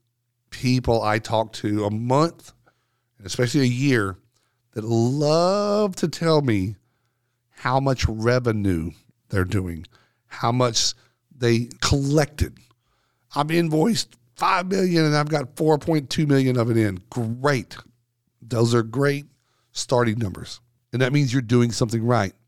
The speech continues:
But how much are you profiting? How much are you keeping? It takes a lot more than just selling to be profitable for a company. There's a lot of companies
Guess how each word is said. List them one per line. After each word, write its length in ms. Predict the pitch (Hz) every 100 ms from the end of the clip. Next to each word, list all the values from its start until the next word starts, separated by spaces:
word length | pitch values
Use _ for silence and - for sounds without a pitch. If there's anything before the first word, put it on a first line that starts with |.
| _ - _
But 340 | 156 123 - _ _ _ _ -
how 120 | -
much 180 | 143 127
are 40 | 120
you 80 |
profiting? 640 | 104 - 110 101 92 78 - -
How 60 | -
much 200 | 135 -
are 20 |
you 80 | 110
keeping? 580 | - - 113 104 80 73 - - -
It 40 | -
takes 220 | - 160
a 40 | 175
lot 420 | 139 135 143 147
more 280 | 139 147 143
than 140 | 110
just 420 | 107 104 - -
selling 560 | - 123 123 101 95 92 _ _ _ _ _ _ _ _ _ _ -
to 80 | 107
be 120 | 104
profitable 460 | - 104 110 107
for 140 | 104 101
a 20 |
company. 420 | - 117 98 90 - - _ _ _ _ _ _
There's 120 | - 165
a 40 |
lot 440 | 139 143 120 123
of 80 | 127
companies 640 | - 113 101 95 90 -